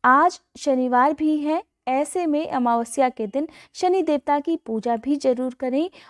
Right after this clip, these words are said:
और ग्रहण की समाप्ति के बाद, स्नान करने के बाद शनि देवता के मंदिर में जाकर शनि देवता के दर्शन करने चाहिए।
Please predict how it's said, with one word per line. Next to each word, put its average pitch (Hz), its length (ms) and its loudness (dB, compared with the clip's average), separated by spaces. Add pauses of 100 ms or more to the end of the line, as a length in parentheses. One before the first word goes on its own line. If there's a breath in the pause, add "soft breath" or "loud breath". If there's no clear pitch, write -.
(100)
और 302 220 2
ग्रहण 269 400 -2
की 330 160 -4
समाप्ति 233 500 -6
के 226 200 -8
बाद, 233 260 0 (140)
स्नान 247 400 -4
करने 214 300 -4
के 214 160 -8
बाद 220 280 -4 (340 soft breath)
शनि 294 320 4
देवता 247 380 -4
के 226 200 -6
मंदिर 208 380 -4
में 262 140 2
जाकर 240 420 -6 (260 loud breath)
शनि 339 360 2
देवता 339 380 0
के 349 180 -2
दर्शन 240 480 0
करने 214 300 -4
चाहिए। 220 480 -12